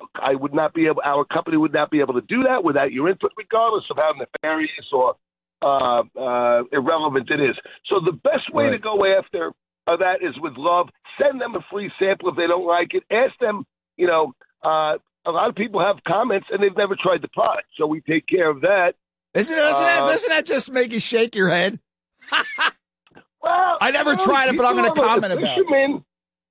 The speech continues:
Speaker 1: fishermen, you know, these are the kind of guys that wake up in the morning. They wear the same boots when they go on the boat. You know, they have to have the same hat.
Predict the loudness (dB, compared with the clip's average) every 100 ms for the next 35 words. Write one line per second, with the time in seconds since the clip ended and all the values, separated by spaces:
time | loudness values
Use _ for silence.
0 | _ _ -2 0 0 0 4 4 2 0
1 | 2 2 -2 -8 -6 -6 -2 0 0 0
2 | 2 2 0 -2 -2 0 0 0 -2 -2
3 | -4 0 2 2 2 0 -2 -2 -2 -6
4 | -6 0 0 2 0 -2 0 0 0 0
5 | 0 0 -2 0 2 2 0 -4 _ _
6 | _ -6 0 2 2 2 2 0 -2 -2
7 | -6 -8 -2 -2 0 0 2 0